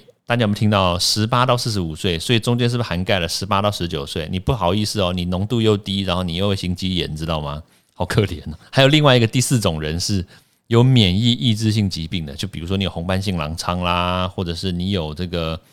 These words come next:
这个退化性关节炎啦，或者是这一类型的免疫性疾病啦，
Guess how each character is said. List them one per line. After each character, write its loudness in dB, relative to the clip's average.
这 -4
个 0
退 -2
化 0
性 -2
关 2
节 0
炎 -2
啦， -2
或 -6
者 -6
是 -6
这 2
一 4
类 4
型 -2
的 2
免 0
疫 2
性 -2
疾 -8
病 2
啦， -4